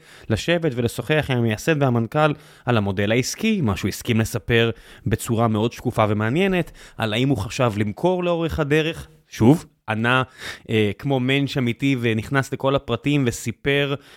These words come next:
על כל ההזדמנויות שהיו לו כבר למכור לאורך הדרך, מאיפה הגיעה ההשראה. אה, ממש אהבתי לשמוע אותו מדבר. מדובר על איש עסקים שמחזיק את הסיפור הזה כבר עשרים שנה, מעין, אה, שליחות חיים שכזו,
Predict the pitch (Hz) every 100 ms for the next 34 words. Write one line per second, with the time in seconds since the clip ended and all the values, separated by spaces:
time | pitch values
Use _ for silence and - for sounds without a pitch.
0 | - 110 113 - 135 135 113 123 120 123
1 | 135 - 127 120 131 113 110 110 104 147
2 | 127 131 120 120 117 170 165 - - -
3 | - 123 123 - 120 104 117 104 101 -
4 | - 123 165 170 - - - - 110 117
5 | 117 170 - 165 151 143 135 143 139 135
6 | 117 107 127 123 120 110 113 110 135 131
7 | 131 120 - 135 143 131 147 139 131 113
8 | 101 123 143 - 117 131 135 131 117 110
9 | - - 143 151 139 117 123 - - -
10 | 110 117 131 139 143 127 - - 123 78
11 | 185 - 95 131 143 151 143 139 131